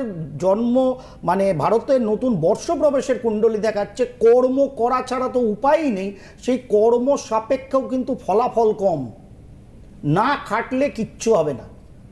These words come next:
কারণ একাদশপতি তদ্ভাবের ষষ্ঠে যা রোজগার করলাম ভোগ সুখ স্বাচ্ছন্দ্যের জন্য রবিচন্দ্র একত্রিত চতুর্থ স্থান। সুতরাং ভোগ সুখের জন্য পয়সা উড়িয়ে দিলাম, ধার করলাম, ভাবলাম শোধ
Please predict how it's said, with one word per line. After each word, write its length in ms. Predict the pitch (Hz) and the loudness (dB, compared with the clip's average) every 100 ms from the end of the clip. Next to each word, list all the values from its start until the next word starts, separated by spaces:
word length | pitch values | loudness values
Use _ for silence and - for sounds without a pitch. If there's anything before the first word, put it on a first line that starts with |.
| - - | -20 -4
কারণ 160 | 208 220 | -2 0
একাদশপতি 840 | 240 262 269 285 - 285 277 294 285 | 0 0 2 0 0 -2 -2 -6 -2
তদ্ভাবের 520 | 240 233 220 269 269 | 0 0 0 2 0
ষষ্ঠে 640 | - - 226 - - 160 127 - - - - | -2 0 0 -2 -6 -4 -6 -14 -20 -20 -2
যা 200 | 175 254 | 0 2
রোজগার 480 | 233 240 214 285 277 | 2 0 0 0 0
করলাম 380 | 277 277 277 | 0 0 0
ভোগ 220 | 214 233 - | 0 0 -2
সুখ 240 | - 277 | -8 -6
স্বাচ্ছন্দ্যের 580 | - 226 - 262 262 226 | -6 -6 -2 -2 0 -2
জন্য 160 | 269 | 0
রবিচন্দ্র 540 | 269 262 262 285 277 285 | 2 2 0 0 0 0
একত্রিত 460 | 285 302 - 262 | 0 -4 -4 -6
চতুর্থ 460 | 247 247 254 311 - | -4 -4 -6 -6 -4
স্থান। 360 | 285 - 226 220 - - - - - - - | -4 -2 -2 -4 -12 -20 -20 -20 -20 -8 -4
সুতরাং 260 | 240 277 | 0 0
ভোগ 240 | 190 247 - | 2 0 0
সুখের 300 | 285 277 226 | -4 -4 -2
জন্য 180 | 285 262 | -2 0
পয়সা 280 | 233 226 269 | 0 0 0
উড়িয়ে 240 | 240 262 | 0 0
দিলাম, 280 | 262 277 277 | -2 0 -2
ধার 280 | 190 175 220 | -2 -2 -2
করলাম, 360 | 262 277 285 | -2 0 0
ভাবলাম 340 | 214 214 247 254 | 0 0 -2 -4
শোধ 200 | - | 0